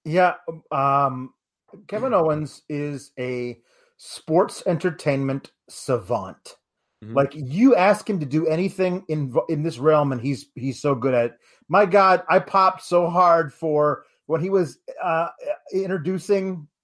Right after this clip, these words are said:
Speaker 1: his guests, and he said, and he's got note cards. He says, "The Viper, Randy Orton," <laughs> 'cause he's got it written on two cards. 'Cause why wouldn't you, if you're a comedic genius like he is? I love his, like, he, he's talk-, he, he,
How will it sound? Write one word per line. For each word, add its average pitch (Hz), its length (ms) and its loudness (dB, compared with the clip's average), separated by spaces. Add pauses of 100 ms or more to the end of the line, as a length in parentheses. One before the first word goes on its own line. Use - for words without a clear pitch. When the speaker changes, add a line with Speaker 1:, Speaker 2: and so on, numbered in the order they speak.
Speaker 1:
his 151 180 -6
guests, 160 520 0
and 170 100 -4
he 160 60 -4
said, 185 220 -4
and 160 80 -8
he's 170 180 -2
got 185 300 0 (340)
note 226 260 4
cards. 156 340 4
He 160 60 -12
says, 190 320 -2 (160)
"The 143 120 -6
Viper, 220 680 4 (1080)
Randy 247 520 -2
Orton," 233 400 4
<laughs> 143 240 -20
'cause 190 160 -20
he's 180 200 -20
got 233 240 -2
it 202 60 -8
written 175 300 -16
on 165 200 -8
two 190 100 -12
cards. 190 460 -4 (260)
'Cause 247 120 0
why 285 160 4
wouldn't 277 300 0
you, 143 180 -8 (220)
if 196 220 -6
you're 202 280 0
a 180 120 -6
comedic 202 340 -4
genius 190 340 -8
like 165 140 -6
he 175 160 -6
is? 143 200 -8
I 160 80 -4
love 202 240 0
his, 196 220 -4
like, 180 260 0 (300)
he, 190 200 -6
he's 180 280 -6
talk-, 196 340 2
he, 170 140 -6
he, 165 220 -6